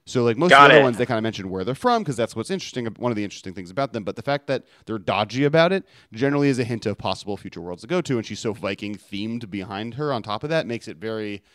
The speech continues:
Speaker 1: very likely, since that's, you know, one of the places we, everyone always wants to go, that Vikings are on their, on their way.
Speaker 2: Like, Vikings, so, like, just define for me for a second, like,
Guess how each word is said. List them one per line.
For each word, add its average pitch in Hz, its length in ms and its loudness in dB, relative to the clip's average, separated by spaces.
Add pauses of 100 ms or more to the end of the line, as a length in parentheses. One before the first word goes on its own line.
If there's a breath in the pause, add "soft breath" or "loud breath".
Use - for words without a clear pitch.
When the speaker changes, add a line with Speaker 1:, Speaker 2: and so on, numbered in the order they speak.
(460)
Speaker 1:
very 110 500 -6
likely, 95 600 -8
since 98 160 -16
that's, - 300 -4
you 113 100 -6
know, 104 60 -2
one 98 160 -4
of - 20 -4
the 98 80 -6
places 95 260 -4
we, 92 180 -2
everyone 98 280 -4
always 92 180 -6
wants 92 140 -10
to - 60 -14
go, 208 240 6
that 120 160 4
Vikings 95 480 -6
are 82 120 -6
on 82 140 -8
their, 78 260 -8 (220)
on 90 160 -6
their 80 140 -8
way. 64 240 -8 (680 loud breath)
Speaker 2:
Like, 165 260 4
Vikings, 180 520 6
so, 175 120 10
like, 165 180 8
just 196 180 0
define 175 320 6
for 156 80 -6
me 127 120 0
for 120 140 -4
a 110 60 -4
second, 117 340 -6
like, 101 300 -12